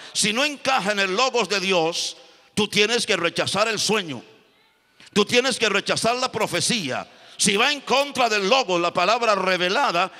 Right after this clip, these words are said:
lo tienes que rechazar. Pero la palabra rema, diga rema, significa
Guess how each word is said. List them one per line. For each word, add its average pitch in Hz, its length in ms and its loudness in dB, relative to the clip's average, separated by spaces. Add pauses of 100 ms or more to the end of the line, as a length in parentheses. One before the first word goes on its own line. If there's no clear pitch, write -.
(100)
lo 180 160 2
tienes 196 380 -2
que 196 140 0
rechazar. 156 680 -2 (3750)
Pero 101 160 -8
la 156 180 -2
palabra 196 640 0
rema, 147 460 -4
diga 165 240 -4
rema, 147 340 -4 (1500)
significa 180 800 -2